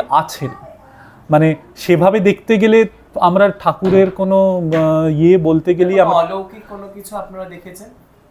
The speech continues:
Speaker 1: অলৌকিক বলতে গেলে আমি বলবো যে মায়ের প্রত্যেক বাসন্তী পুজোতেই আমি যবে থেকে এ বাড়িতে নিয়ে এসেছি,
Speaker 2: হুম।
Speaker 1: একজন কেউ না কেউ আননোন ব্যক্তি, যাদের আমরা ডাকিনি পর্যন্ত, তাদের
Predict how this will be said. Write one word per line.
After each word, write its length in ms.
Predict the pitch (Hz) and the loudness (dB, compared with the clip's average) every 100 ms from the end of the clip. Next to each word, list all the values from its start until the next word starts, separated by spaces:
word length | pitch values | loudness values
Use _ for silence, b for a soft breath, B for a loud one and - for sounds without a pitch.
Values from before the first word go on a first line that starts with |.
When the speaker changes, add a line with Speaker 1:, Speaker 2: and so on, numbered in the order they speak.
| _ - | _ 0
Speaker 1:
অলৌকিক 560 | 220 254 277 277 247 | 4 4 2 2 2
বলতে 320 | 233 247 262 | 2 2 2
গেলে 240 | 247 254 262 | 4 4 4
আমি 200 | 240 240 | 2 2
বলবো 500 | 226 233 214 247 247 | 2 2 2 2 2
যে 320 | 202 233 233 - - | 4 2 2 -4 -16
মায়ের 580 | 180 175 180 196 226 254 | -6 0 2 4 2 0
প্রত্যেক 840 | - 196 196 - - 247 254 - - - - | -2 0 0 -2 -4 0 0 -2 -18 -16 0
বাসন্তী 560 | 156 156 - 233 226 | 0 2 0 -2 -2
পুজোতেই 560 | 170 147 131 135 139 202 | -4 -2 -2 -4 -4 -6
আমি 240 | - 139 165 | -4 -2 0
যবে 240 | 143 135 | 0 0
থেকে 280 | 147 175 185 | -4 -4 -2
এ 40 | |
বাড়িতে 340 | 139 135 139 160 | 0 0 -2 -4
নিয়ে 220 | 139 131 | -4 -4
এসেছি, 280 | 120 - - | -8 -16 -20
Speaker 2:
হুম। 420 | - _ 110 98 B B B _ - | -20 _ -20 -20 B B B _ -2
Speaker 1:
একজন 600 | 196 190 180 175 247 254 - | 0 2 -2 0 2 2 0
কেউ 260 | 226 233 277 | 2 4 6
না 160 | 320 302 | 4 2
কেউ 280 | - 147 120 - _ _ _ _ _ | 2 0 -2 -12 _ _ _ _ _
আননোন 520 | 180 208 233 277 269 | 0 2 4 6 6
ব্যক্তি, 500 | 180 151 - - 208 233 151 | 4 0 -2 -10 -8 -8 -6
যাদের 360 | 135 156 160 208 | 2 2 2 2
আমরা 380 | 175 175 196 233 - b b b - | 0 2 2 2 -4 b b b -6
ডাকিনি 560 | 127 160 160 - 240 226 | 0 0 0 0 2 2
পর্যন্ত, 680 | - 131 120 123 120 185 240 _ b b _ - | 2 -2 -2 -4 -6 -10 -14 _ b b _ -2
তাদের 400 | 170 170 202 | 0 2 0